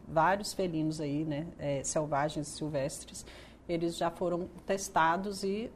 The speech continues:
é, foram acometidos por essas doenças. No geral, as duas doenças, né, tanto a fiv quanto a felv, É, elas matam o animal,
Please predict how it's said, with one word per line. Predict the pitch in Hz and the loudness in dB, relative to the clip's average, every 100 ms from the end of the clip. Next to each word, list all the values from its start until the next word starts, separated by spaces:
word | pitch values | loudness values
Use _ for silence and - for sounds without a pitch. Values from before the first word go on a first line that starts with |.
| - | -2
é, | 165 170 170 165 160 160 | 2 4 4 4 2 0
foram | - 175 170 175 - | 0 2 2 -2 -4
acometidos | 175 - 185 185 - 170 | -8 -2 0 0 -2 -4
por | - 175 | 0 0
essas | 165 185 170 | 0 -2 -4
doenças. | 220 139 123 - 139 - - - - - - | -2 -2 -4 -8 -10 -12 -16 -20 -18 -20 -6
No | 233 | -2
geral, | 277 269 165 180 202 165 160 - | 4 8 8 8 6 2 -4 -6
as | 165 175 - | 0 0 2
duas | 190 220 170 151 | 0 2 0 0
doenças, | 160 156 190 208 - 147 | 0 0 0 -2 -6 -2
né, | 165 170 | -4 -2
tanto | 196 214 | -4 0
a | 214 | -2
fiv | - - 170 151 139 147 - | -2 -2 0 0 -4 -8 -4
quanto | 220 262 208 | -2 0 0
a | 165 | 0
felv, | - - 196 190 147 - 135 - - - - - - | -4 4 6 8 4 -2 -6 -8 -18 -20 -20 -20 -4
É, | - 180 180 180 175 170 - | 4 6 8 8 6 4 6
elas | 175 180 - - - - - - - 202 | 8 8 6 -2 -4 -8 -12 -18 -12 -2
matam | 196 196 233 277 247 214 | 4 6 4 4 2 4
o | |
animal, | 185 175 160 156 160 226 381 | 2 2 2 4 4 4 2